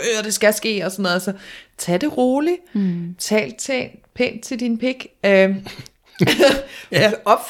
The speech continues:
Speaker 1: altså, giv den noget positiv opbakning, altså, "Mm, hvor er det fint, altså, for næste gang kan vi godt," eller, "Det var da
Speaker 2: Mm.
Speaker 1: måske ikke lige i dag,"
Speaker 3: Kom så,
Speaker 1: altså.
Speaker 3: mester, du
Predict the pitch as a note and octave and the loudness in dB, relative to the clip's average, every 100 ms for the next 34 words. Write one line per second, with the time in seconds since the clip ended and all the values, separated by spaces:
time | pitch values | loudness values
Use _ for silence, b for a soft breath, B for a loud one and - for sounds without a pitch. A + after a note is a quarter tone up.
0 | - A3 C4 - C#4 F4+ F4 C4+ A#3 A3+ | -6 -4 -6 -8 -10 -8 -4 -2 -2 -4
1 | B3 D4+ D#4+ D#4 F3+ F#3+ C#4 B3+ B3+ A3 | -8 -8 -8 -4 -2 -2 -2 -4 -4 -6
2 | G3+ F3+ - - A#3 B3+ F#3 F3+ F#3+ F#3 | -6 -12 -14 -8 -6 -6 -8 -10 -10 -12
3 | - - - F#3+ - - G#3+ G3 G3 G3 | -16 -20 -20 -20 -20 -12 -10 -10 -14 -12
4 | G3+ F#3+ F#3 G3 - G#3+ G#3+ A3 G#3+ F3+ | -10 -8 -6 -6 -8 -6 -6 -6 -8 -8
5 | B3 D#3 D#3 - C4 G3 E3+ E3 G3+ B3 | -8 -8 -8 -8 -8 -6 -6 -8 -10 -6
6 | G3+ F#3+ G#3 G#3+ - A3 G#3 B3+ B3 A3+ | -4 -4 -6 -8 -8 -6 -6 -6 -6 -4
7 | G3+ - - G#2 - - | 0 0 -2 -4 -8 -12